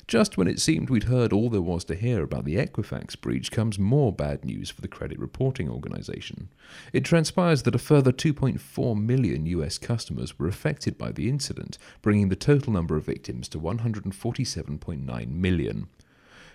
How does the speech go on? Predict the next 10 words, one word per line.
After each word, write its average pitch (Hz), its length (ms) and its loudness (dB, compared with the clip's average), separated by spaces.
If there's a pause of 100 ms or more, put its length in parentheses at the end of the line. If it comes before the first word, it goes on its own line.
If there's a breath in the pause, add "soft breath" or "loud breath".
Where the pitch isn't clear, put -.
(180 loud breath)
Equifax's 156 640 2
interim 107 440 0
C 95 380 2
E 104 60 4
O, 82 180 4
Paulino 87 560 -2
Dorrego 80 400 0
Barros 85 400 -2
Junior, 104 480 0
said, 95 380 -2